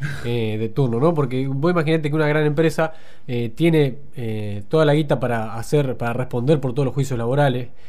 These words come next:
Speaker 2: por si tiene que ir del país, irse, como está haciendo tantas empresas que hicieron ahora con este gobierno,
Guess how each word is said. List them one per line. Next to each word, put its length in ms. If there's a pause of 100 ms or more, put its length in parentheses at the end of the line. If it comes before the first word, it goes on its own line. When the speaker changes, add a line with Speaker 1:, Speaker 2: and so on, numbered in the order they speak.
(280)
Speaker 2:
por 140
si 120
tiene 260
que 80
ir 100
del 140
país, 420 (120)
irse, 380
como 160
está 100
haciendo 300
tantas 320
empresas 320
que 80
hicieron 300
ahora 160
con 100
este 160
gobierno, 460